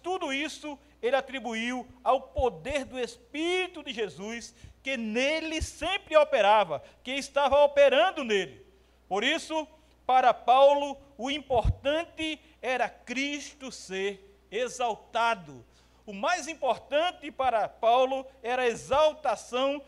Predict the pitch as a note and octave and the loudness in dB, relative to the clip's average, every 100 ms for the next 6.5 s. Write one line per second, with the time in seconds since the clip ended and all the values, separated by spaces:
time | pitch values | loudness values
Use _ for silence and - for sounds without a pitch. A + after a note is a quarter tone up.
0 | - - C4+ D4 C#4 A3 G3 G#3 G3 - | -20 -12 -12 -10 -8 -4 2 2 0 -10
1 | - D#3+ A#3+ A#3+ - - C4+ C4+ - E3 | -12 -2 -2 -2 -12 -6 -2 -2 -6 -18
2 | - _ A3 B3+ C4 G3 B3+ A#3 - _ | -20 _ 0 2 2 2 -4 -4 -10 _
3 | _ - A3 A3+ A#3 A#3 G#3+ F#3+ G3 D#4 | _ -6 -4 -2 -2 2 2 2 -2 -4
4 | F#4+ - _ _ _ C#4+ D4 A#3 G3 D#3+ | -6 -10 _ _ _ -8 -6 -8 -10 0
5 | A3+ C4+ C4 - - - A3+ - _ - | 4 4 4 -14 -20 -6 -6 -6 _ -10
6 | G3 C#4 C4 - - | -4 -2 -2 -4 -10